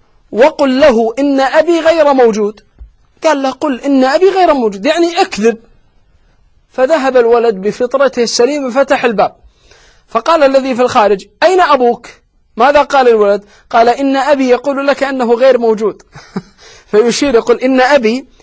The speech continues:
يقول لك أنه غير موجود، نقل الموقف كما حصل، ما كذب. فضحك ذلك الرجل ثم مضى، فلما عاد أخبر أباه بما ذكر، فغضب عليه، قال: "أنا قصدت كذا". إذن الآن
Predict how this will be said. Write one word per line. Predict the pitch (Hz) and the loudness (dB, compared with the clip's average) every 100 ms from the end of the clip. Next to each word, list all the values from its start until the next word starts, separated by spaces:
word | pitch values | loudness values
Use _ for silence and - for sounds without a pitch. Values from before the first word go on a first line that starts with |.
| - | -2
يقول | 208 233 311 285 | -2 0 0 2
لك | 302 - | 0 0
أنه | 285 285 285 | -4 -2 -2
غير | 302 285 | 2 0
موجود، | 269 226 175 233 | 0 -2 -4 -2
نقل | 339 370 349 311 | -2 0 2 2
الموقف | 277 330 381 320 392 | 2 0 0 -2 -8
كما | - 403 440 | -4 -4 -2
حصل، | 415 359 233 - _ | -2 -2 -4 -8 _
ما | 359 440 | -4 -4
كذب. | - 262 156 - _ _ _ _ _ _ _ _ _ _ _ _ | 0 -2 -2 -8 _ _ _ _ _ _ _ _ _ _ _ _
فضحك | - 220 294 208 208 | -2 0 0 -2 -4
ذلك | 214 247 233 - | -2 -2 -2 -2
الرجل | 233 359 359 | -4 -2 -4
ثم | 269 254 | -2 -2
مضى، | 208 196 156 147 | -2 -2 -4 -6
فلما | - 311 392 370 | -2 0 0 0
عاد | 269 226 220 220 _ _ _ _ - | 0 -2 -2 -8 _ _ _ _ -2
أخبر | 339 320 277 285 262 - | -2 0 -2 2 2 2
أباه | 254 277 339 254 | 0 0 0 -4
بما | 269 277 247 | -4 0 2
ذكر، | 226 - 165 - | 0 -4 -14 -12
فغضب | - 254 302 285 220 | -4 0 2 0 0
عليه، | 240 220 - _ _ | 0 0 -2 _ _
قال: | - 320 | -2 -2
"أنا | 294 370 339 | 2 2 0
قصدت | 330 - 359 339 - | -2 -2 -2 -2 0
كذا". | 320 269 160 - _ _ _ _ - _ _ 180 | 0 2 -2 -6 _ _ _ _ -20 _ _ -2
إذن | 180 214 | 2 2
الآن | 220 226 277 254 | 2 0 -4 -6